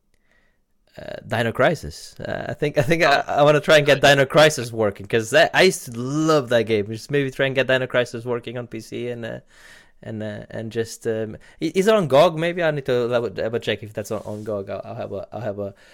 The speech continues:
look in a second. But, um, yeah, um, but this was, this is not like going back to Dino Crisis. This is a game that was,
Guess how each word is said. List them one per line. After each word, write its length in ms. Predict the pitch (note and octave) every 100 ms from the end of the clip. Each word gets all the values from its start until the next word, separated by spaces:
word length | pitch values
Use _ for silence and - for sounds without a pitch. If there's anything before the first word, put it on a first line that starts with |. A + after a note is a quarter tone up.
| _ _
look 280 | B2+ A#2 - _ -
in 160 | A#2+
a 60 | G#2+
second. 420 | - G#2+ G#2+ G#2+ _ _ _ _ _ _ - -
But, 360 | A#2+ A2 -
um, 460 | B2 A2+ A2 A2 A2
yeah, 200 | A2 F#2 - -
um, 600 | A2 A2 A2+ A2 G#2+ G2+ _ - _ _ _ _ _ _ _ _ -
but 200 | A3 A3
this 200 | A3+ A#3
was, 160 | G#3+ F3
this 180 | A3
is 100 | G#3+
not 380 | F3+ D3+ - - - -
like 220 | C3 G#2
going 140 | B2+
back 120 | A2+ G#2+
to 60 |
Dino 180 | A#2+ A2
Crisis. 280 | C3 G#2 F#2
This 180 | A2 B2+
is 80 |
a 60 | A2+
game 180 | A2 A2
that 200 | G#2 G2+
was, 480 | A2 G2 - - -